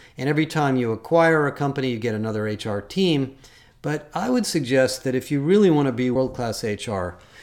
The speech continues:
you need to think about this as one gigantic integrated unit.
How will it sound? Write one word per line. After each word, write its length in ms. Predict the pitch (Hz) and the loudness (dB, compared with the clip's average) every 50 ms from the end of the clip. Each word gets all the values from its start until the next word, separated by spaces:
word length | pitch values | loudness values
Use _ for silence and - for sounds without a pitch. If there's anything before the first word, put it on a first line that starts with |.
| - - - _ - | -20 -20 -20 _ -6
you 100 | 143 151 | -2 0
need 220 | 180 208 226 202 | 2 0 2 0
to 80 | 220 180 | -2 -2
think 260 | - 185 175 170 156 | 0 0 0 0 -2
about 440 | 120 131 127 120 120 120 - - - | -2 -2 0 0 -2 -4 -6 -8 -6
this 340 | 123 120 117 113 - - - - | -6 -4 -4 -6 -8 -10 -10 -8
as 220 | - 131 120 - 117 | -6 -6 -6 -6 -10
one 560 | 110 110 127 151 165 165 170 175 170 170 - - _ _ _ _ | -8 -4 0 0 2 2 2 0 -2 -4 -8 -14 _ _ _ _
gigantic 880 | - 139 131 127 110 - - 143 143 147 143 - 160 151 - - - - _ _ _ _ - | -6 -4 -4 -4 -4 -2 -2 0 0 0 0 -2 -2 -4 -4 -8 -16 -20 _ _ _ _ -8
integrated 640 | 127 131 131 127 139 113 113 120 117 113 107 107 95 | -6 -6 -4 -4 -6 -4 -4 -2 -2 -2 -2 -4 -4
unit. 340 | 101 107 107 101 90 78 | -6 -6 -6 -6 -8 -12